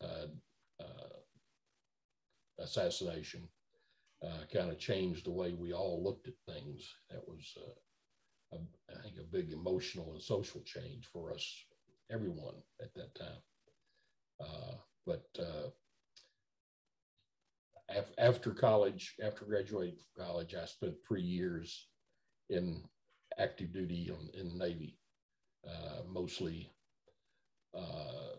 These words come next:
home ported on the West Coast. Uh, a-, after, after, uh, O C S, I had the opportunity to train to be a, uh, defense, I mean,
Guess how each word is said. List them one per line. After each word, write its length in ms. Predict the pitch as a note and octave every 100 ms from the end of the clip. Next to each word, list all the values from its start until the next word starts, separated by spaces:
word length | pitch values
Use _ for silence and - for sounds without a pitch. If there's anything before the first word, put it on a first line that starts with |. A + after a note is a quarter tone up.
| -
home 400 | - - B2 G#2+
ported 380 | - A#2+ G#2+ F2+
on 180 | F#2 E2+
the 60 |
West 360 | E2+ A2 A2+ -
Coast. 540 | A2 A2+ A#2 - - - - _ _ _ _ _ _ _ _ _ _
Uh, 480 | F2 F2 E2+ D#2+ D2+ - _ - - _ _ - -
a-, 220 | F#2 -
after, 580 | A2 A2 - G2 F#2 E2+ - _ _ _ _ _ _ _ _ _ _ G#2+
after, 480 | A2 - F#2 - - _ -
uh, 340 | - - - - _ _ _ _ -
O 80 | A2
C 340 | - G#2+ G#2 A#2
S, 400 | G#2+ - - - - -
I 400 | - F#2 F2+ F2 F2 -
had 160 | A2+ G2+
the 140 | F#2+
opportunity 840 | F#2 - F2 - A2+ G2+ F2+ F2+ E2+
to 240 | - F2+ E2+
train 640 | - G#2+ G#2 G2 F#2+ F2 F2
to 80 |
be 480 | E2+ F#2+ F2+ F2 F2 -
a, 300 | E2+ D#2+ D#2+ _ _ _ _ _ -
uh, 240 | - C2 B1+ D#2
defense, 720 | F2 - D3 B2 - - - - -
I 60 |
mean, 240 | F#2+ F#2